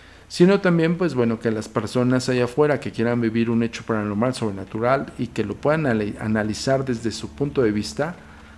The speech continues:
pues para eso está el Tour Insólito. Entonces,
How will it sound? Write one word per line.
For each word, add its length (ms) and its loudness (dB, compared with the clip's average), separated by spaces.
pues 320 -2
para 200 2
eso 100 -4
está 180 -4
el 100 -6
Tour 180 -4
Insólito. 520 -2
Entonces, 540 -2